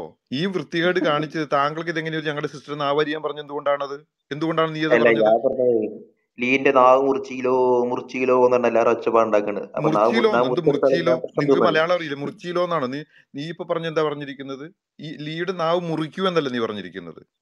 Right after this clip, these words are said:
Speaker 2: അല്ല, എല്ലാരും പ്രശ്നം ഉണ്ട്. റൂം ഇട്ടേക്കുക, റൂ-, ലീന്റെ നാവ്
Speaker 1: റൂം ഇട്ടല്ല, നീ
Speaker 2: മുറിച്ചിട്ടില്ല
Speaker 1: അവിടെ എന്താ
Speaker 2: എന്ന്
Speaker 1: എഴുതിയിരിക്കുന്നത്?
Speaker 2: അപ്പൊ
Speaker 1: പറയൂ,
Speaker 2: ഞാൻ പറഞ്ഞ
Speaker 1: നീ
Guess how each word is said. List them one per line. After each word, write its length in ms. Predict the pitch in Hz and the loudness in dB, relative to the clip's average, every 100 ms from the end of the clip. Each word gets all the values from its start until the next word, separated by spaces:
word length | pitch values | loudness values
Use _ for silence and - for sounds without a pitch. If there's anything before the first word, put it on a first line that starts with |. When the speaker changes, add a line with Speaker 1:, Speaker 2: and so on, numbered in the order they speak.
| _ _ _ _ _ _ - | _ _ _ _ _ _ 0
Speaker 2:
അല്ല, 180 | 113 117 | 4 4
എല്ലാരും 240 | - 120 147 | 6 6 4
പ്രശ്നം 220 | 139 143 | -2 -2
ഉണ്ട്. 100 | 127 117 123 | 2 2 2
റൂം 160 | 139 | 2
ഇട്ടേക്കുക, 340 | 151 147 135 120 | 2 4 4 4
റൂ-, 280 | 113 117 117 | 4 0 0
ലീന്റെ 300 | 117 123 123 | -2 -2 2
നാവ് 180 | 156 226 | 4 4
Speaker 1:
റൂം 40 | 240 | 4
ഇട്ടല്ല, 220 | 220 196 | 0 0
നീ 120 | 190 | 0
Speaker 2:
മുറിച്ചിട്ടില്ല 80 | 202 | 2
Speaker 1:
അവിടെ 120 | 202 | 2
എന്താ 140 | 190 | 2
Speaker 2:
എന്ന് 20 | 180 | 2
Speaker 1:
എഴുതിയിരിക്കുന്നത്? 540 | 165 160 156 110 - | -2 -6 -6 -2 0
Speaker 2:
അപ്പൊ 100 | 123 | 2
Speaker 1:
പറയൂ, 120 | 113 | 0
Speaker 2:
ഞാൻ 100 | 120 131 | 0 2
പറഞ്ഞ 200 | 131 131 | 4 4
Speaker 1:
നീ 60 | 135 | 2